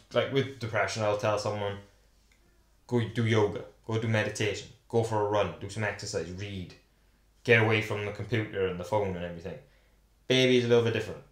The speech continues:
You can't just go, "Right, you sit there, I'm off to yoga for an hour." Not gonna happen.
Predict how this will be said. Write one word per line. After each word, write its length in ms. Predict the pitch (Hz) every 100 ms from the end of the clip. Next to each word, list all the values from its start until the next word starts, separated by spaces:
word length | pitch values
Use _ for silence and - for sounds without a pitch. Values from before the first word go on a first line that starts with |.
| _ _ _ _ 120
You 80 |
can't 280 | 113 113 110
just 200 | 110 -
go, 360 | 110 107 107 - _ _ _ -
"Right, 180 | 120 107
you 120 | 135
sit 340 | - - - -
there, 240 | 104 120 - - _ _ _ _ -
I'm 200 | 117 131
off 200 | 127 -
to 80 | 120
yoga 320 | 147 165 131
for 140 | 110 98
an 40 |
hour." 220 | 90 82 - _ _ - _ _ _
Not 160 | 131 139
gonna 160 | 127 98
happen. 220 | -